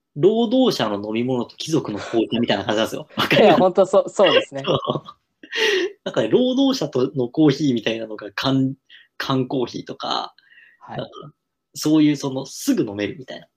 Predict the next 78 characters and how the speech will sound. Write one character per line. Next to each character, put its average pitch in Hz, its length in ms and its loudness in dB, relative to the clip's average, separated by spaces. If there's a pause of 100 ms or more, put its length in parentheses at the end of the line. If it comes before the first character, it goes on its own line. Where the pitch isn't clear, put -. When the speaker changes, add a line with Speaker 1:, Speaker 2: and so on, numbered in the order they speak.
(120)
Speaker 2:
す - 260 -4
ぐ 185 80 4
飲 151 180 0
め 131 140 -8
て、 120 240 -14
Speaker 1:
そ 285 80 -12
う。 - 20 -10
Speaker 2:
糖 185 220 2
分 139 220 -6
も 123 100 -12
入 147 180 -4
っ 135 40 -12
て - 200 -16
て、 240 280 2
そ 185 120 0
れ 175 80 4
こ 294 80 0
そ 220 140 -2
カ 175 160 -2
フ 180 60 -2
ェ 185 40 0
イ - 40 -2
ン - 20 -2
の 139 80 -8
効 139 160 -6
能 147 100 -4
も 180 80 -4
ち - 80 -10
ゃ 143 80 -6
ん 127 80 -12
と 127 100 -8
効 - 120 -20
い 123 160 -8
て 143 140 -4
っ 139 40 -6
て 127 200 -10
い 113 100 -6
う、 120 360 -6 (220)
Speaker 1:
そ 135 140 -14
う。 151 80 -18 (960)
Speaker 2:
あ - 120 -20
の、 - 180 -20 (100)
労 160 200 4
働 156 200 2
者 185 80 0
の 185 100 2
飲 113 160 -10
み 117 80 -16
物 117 120 -16
っ - 20 -16
て - 60 -14
い - 20 -16
う。 - 20 -16
Speaker 1:
そ 101 120 -6
う 101 60 -10
そ - 200 -18
う。 - 60 -20 (140)
だ、 107 140 -14
労 170 220 -4
働 180 280 -2
者、 170 260 -10 (880)
僕 147 320 -10
は 240 260 -4
普 208 140 -4
段 165 260 -4
は 175 320 -4
割 123 240 -4
と 135 140 -6
そ 135 120 -8
の 127 120 -6
労 135 280 0
働 139 260 -4
者、 143 280 -16 (320)
絶 160 260 -4
対 262 160 -2
一 247 200 -6
日 247 200 -6
一 247 40 -10